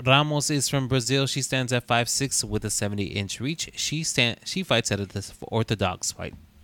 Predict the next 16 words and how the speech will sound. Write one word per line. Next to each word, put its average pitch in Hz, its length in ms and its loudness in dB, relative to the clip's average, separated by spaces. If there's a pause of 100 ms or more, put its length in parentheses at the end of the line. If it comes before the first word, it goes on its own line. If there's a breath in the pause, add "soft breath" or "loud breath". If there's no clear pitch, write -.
(100)
She 208 280 0
fights 117 280 2
out 98 120 2
of 95 80 -6
the - 60 -10
orthodox - 580 0
fight 76 180 -6
stance. - 300 -8 (300 loud breath)
She 120 120 -2
now 143 140 4
has 113 180 4
an 101 140 -2
eight 107 160 2
percent - 400 0
knockout 95 340 -2
rate. - 200 -8